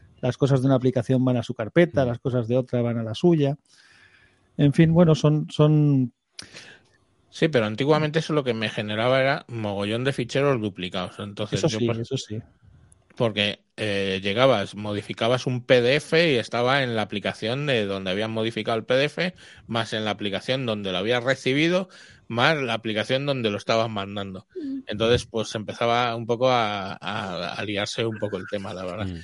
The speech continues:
Speaker 3: Creo que eso también lo han trabajado bastante y ya no, no pasa tanto.
Speaker 1: Una, una cosa que, que igual ya nadie se acuerda, pero, pero yo sí que lo valoro mucho y además está bastante bien implementado, n-, no es original de ellos,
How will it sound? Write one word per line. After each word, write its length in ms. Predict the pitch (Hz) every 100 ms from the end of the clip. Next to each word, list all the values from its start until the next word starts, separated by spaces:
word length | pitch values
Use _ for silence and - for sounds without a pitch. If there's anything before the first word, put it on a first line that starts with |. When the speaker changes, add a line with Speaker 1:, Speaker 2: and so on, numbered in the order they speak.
| - -
Speaker 3:
Creo 220 | 123 120
que 80 | 139
eso 320 | 151 139 123
también 380 | 131 120 131 123
lo 60 |
han 120 | 104 95
trabajado 440 | 98 95 - 107
bastante 380 | 113 120 113 127
y 100 | 120
ya 120 | 107
no, 840 | 113 117 107 98 92 85 82 - _ _ - _
no 120 | 123 113
pasa 240 | 110 98
tanto. 340 | 90 95 - _ _ _ - _ -
Speaker 1:
Una, 220 | 170 170 170
una 180 | 156
cosa 300 | 165 175 165
que, 360 | 143 135 123 - _ -
que 220 | 123 117
igual 260 | 117 127
ya 140 | 135 151
nadie 260 | 160 143
se 140 | 127 113
acuerda, 500 | 110 170 175 131 113
pero, 560 | 123 123 117 110 - - _ -
pero 240 | 123 113
yo 240 | 107 117
sí 180 | 117 120
que 680 | 117 113 113 113 110 110 123
lo 180 | 120 117
valoro 360 | 117 123 127 120
mucho 420 | 139 170 - 220
y 80 | 151
además 240 | 131 151
está 220 | 143 -
bastante 400 | 180 - 135 127
bien 120 | 120 120
implementado, 680 | 117 117 117 117 165 170
n-, 240 | 190 131 -
no 280 | - 139 143
es 160 | 135 127
original 440 | 120 123 113 110
de 100 | 123
ellos, 220 | 131 110